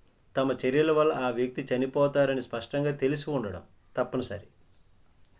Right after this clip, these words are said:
అయితే ఫిర్యాదును, అందులో ఇతర అంశాలను పరిశీలిస్తే జగన్ తదితరులకు సింగయ్యను చంపాలన్నటువంటి ఉద్దేశం కానీ, తమ చర్యల వల్ల తను చనిపోతారని తెలిసి ఉండే అవకాశమే లేదు ఇందులో.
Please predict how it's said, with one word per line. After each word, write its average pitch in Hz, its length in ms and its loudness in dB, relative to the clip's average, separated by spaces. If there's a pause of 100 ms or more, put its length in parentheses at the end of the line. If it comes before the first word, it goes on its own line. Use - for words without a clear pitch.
(180)
అయితే 139 280 2
ఫిర్యాదును, 143 760 2 (100)
అందులో 139 340 2
ఇతర 127 320 2
అంశాలను 135 520 2
పరిశీలిస్తే 127 960 -2 (540)
జగన్ 143 600 0
తదితరులకు 139 1000 2
సింగయ్యను 143 640 0
చంపాలన్నటువంటి 120 1000 -2
ఉద్దేశం 127 580 -2
కానీ, 143 340 0 (120)
తమ 123 200 -2 (120)
చర్యల 135 280 0
వల్ల 139 300 2
తను 113 320 -8 (100)
చనిపోతారని 135 720 0
తెలిసి 123 380 -4
ఉండే 131 460 -2 (300)
అవకాశమే 143 640 2
లేదు 104 260 -4
ఇందులో. 95 300 -12